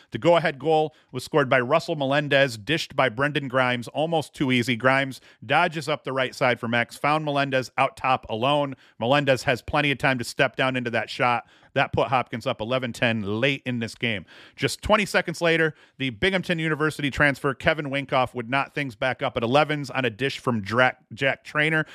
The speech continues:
Traynor, but it was at, deep at X off an, off the end line. Hits Winkoff up that kind of right side, uh, about goal line extended, and Winkoff just caught his man sleep and just took two hard steps up, upfield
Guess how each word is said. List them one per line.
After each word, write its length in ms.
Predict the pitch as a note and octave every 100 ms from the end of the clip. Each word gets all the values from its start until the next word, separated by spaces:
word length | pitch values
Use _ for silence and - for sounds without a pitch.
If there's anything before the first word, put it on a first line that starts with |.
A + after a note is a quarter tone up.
| -
Traynor, 340 | - E3+ F#3 F3
but 120 | C#3+
it 80 | -
was 120 | C3
at, 380 | C#3+ - A#2+ G2+
deep 260 | F#3 F#3
at 140 | D3 B2+
X 300 | C#3 - -
off 160 | A#2+ A#2+
an, 80 | B2 C3+
off 180 | B2+ B2
the 140 | A#2+
end 120 | C3
line. 300 | C3+ C#3+ D3+ - _ _ _ _ _ _ _ -
Hits 320 | F3 F#3+ - - - -
Winkoff 420 | F#3 E3+ B2+ -
up 160 | C#3 -
that 160 | C#3+ -
kind 180 | D3+
of 80 | A#2+
right 320 | A#2 D#3 C3
side, 500 | - D#3 D#3 B2 G2 _ _ _
uh, 160 | B2 A#2
about 280 | B2 C3+ C3
goal 180 | B2 D3
line 140 | C#3+
extended, 460 | C3 - C#3+ D3 B2+
and 140 | A#2
Winkoff 400 | A2+ D3 D#3 C3
just 180 | - -
caught 180 | - B2+
his 120 | B2
man 180 | B2+ B2
sleep 260 | - C3 A2+
and 80 |
just 160 | G#2 -
took 240 | C#3 A2 - - _
two 200 | - F3
hard 340 | D3 D#3 D3 B2
steps 360 | - C#3+ C3 -
up, 220 | D3+ C#3+ _ -
upfield 760 | D#3 - _ - D3+ C#3 C#3+